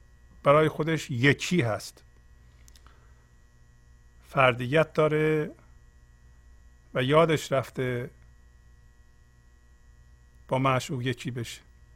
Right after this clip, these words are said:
اصلاً وصال معشوق رو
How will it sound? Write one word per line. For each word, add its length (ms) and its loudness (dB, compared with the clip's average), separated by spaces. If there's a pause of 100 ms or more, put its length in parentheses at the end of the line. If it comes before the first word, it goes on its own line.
(580)
اصلاً 340 0 (1200)
وصال 440 4
معشوق 460 2
رو 260 0